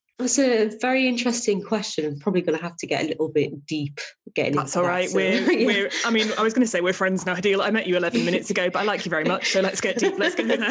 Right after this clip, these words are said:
Speaker 2: <laughs>
Speaker 1: Okay. So, um, like yourself, didn't really have any hobbies or anything like that. I actually got married quite young. I was twenty when I got married, actually. And it was very difficult.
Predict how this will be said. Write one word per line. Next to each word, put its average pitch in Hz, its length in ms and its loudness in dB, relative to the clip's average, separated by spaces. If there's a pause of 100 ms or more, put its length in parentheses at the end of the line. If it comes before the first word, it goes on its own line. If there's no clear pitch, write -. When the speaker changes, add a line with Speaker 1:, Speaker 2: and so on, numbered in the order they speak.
(440)
Speaker 2:
<laughs> 240 100 4
Speaker 1:
Okay. 196 320 -2 (140)
So, 208 420 2 (180)
um, 180 140 -4
like 190 240 -2
yourself, 165 340 -2 (120)
didn't 180 180 2
really 170 200 2
have 165 220 -4
any 151 120 0
hobbies 147 520 0
or 156 120 4
anything 165 340 2
like 131 280 -2
that. 127 200 -2 (500)
I 151 200 -2
actually 139 320 -4
got 143 320 0 (440)
married 143 500 -2 (200)
quite 156 220 -2
young. 156 320 2
I 160 60 2
was 139 240 -2 (100)
twenty 170 520 0
when 160 180 -2
I 151 80 0
got 147 180 0
married, 139 320 2
actually. 139 540 -2 (540)
And 151 100 -2
it 143 80 0
was 143 400 0
very 160 260 -2
difficult. 143 560 -2